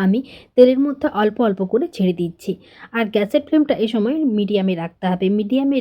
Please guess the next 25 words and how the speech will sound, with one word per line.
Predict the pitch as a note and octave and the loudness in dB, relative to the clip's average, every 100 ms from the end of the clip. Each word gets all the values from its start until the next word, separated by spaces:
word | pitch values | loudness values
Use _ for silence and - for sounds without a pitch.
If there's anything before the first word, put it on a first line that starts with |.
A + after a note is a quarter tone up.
| A3 | -2
রেখে | G#3 C#4 C#4+ | -2 -6 -2
ভালো | G#3 G3+ F#3 | 0 0 0
করে | G3+ B3+ | -2 0
ভেজে | F#3+ F3+ F3 | 0 0 -4
নিতে | E3+ F3 | -4 -2
হবে। | F3+ F3+ F3 - - - A#3 | -2 -4 -8 -12 -20 -2 0
মিডিয়ামে | A#3+ C#4 C#4+ D4 A#3 | 2 2 0 0 -2
রাখলে | A3 G#3 A#3+ | -2 -2 -4
তাহলে | G#3+ G3+ G3+ F#3 G3 | -2 -2 -2 -2 -2
এই | A3 _ | -4 _
ফুলকপির | - A3 A#3 A#3+ C4 G#3 | -6 -4 0 0 0 0
পকোড়াগুলো | F#3+ F#3+ F#3 G3+ E3+ | 0 0 0 -2 -2
অনেকটা | F#3 - F#3+ | -2 -2 -6
ক্রিসপি | - A3+ A#3 C#4 A#3+ | -4 -6 -2 -2 0
হবে, | G#3 D4+ | -2 -2
খেতে | B3 G3+ F#3 | -2 0 0
ভালো | F3+ F3 | 0 0
লাগবে। | F3 E3+ F3+ F3+ - - - | -2 -4 -6 -6 -10 -20 -2
এইভাবে | B3 C4 C#4+ D4+ - | 0 2 0 0 0
একবার | F#3+ G3 G3+ | -2 -2 0
বাড়িতে | F3+ F3+ G3 F#3 | -2 0 -2 0
বানিয়ে | F#3 A#3 C4+ | 0 0 0
দেখবেন, | C4+ B3+ A#3+ D4 - - - | -2 0 -2 -2 -10 -20 -4
চা, | A#3+ B3 C4+ - | -2 0 -2 -2
কফি, | G#3 G3+ | -2 2